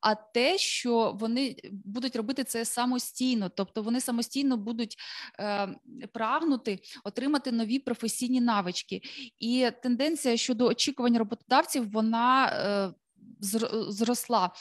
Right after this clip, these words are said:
Тобто, якщо в вісімнадцятому році, році тільки шістдесят п'ять відсотків роботодавців, е, очікували, е, від працівників, що вони будуть,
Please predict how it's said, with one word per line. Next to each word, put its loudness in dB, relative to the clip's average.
Тобто, -2
якщо 0
в -2
вісімнадцятому 2
році, -4
році -2
тільки -4
шістдесят -6
п'ять -2
відсотків -6
роботодавців, -4
е, -14
очікували, -4
е, 0
від -4
працівників, -2
що -4
вони 0
будуть, -6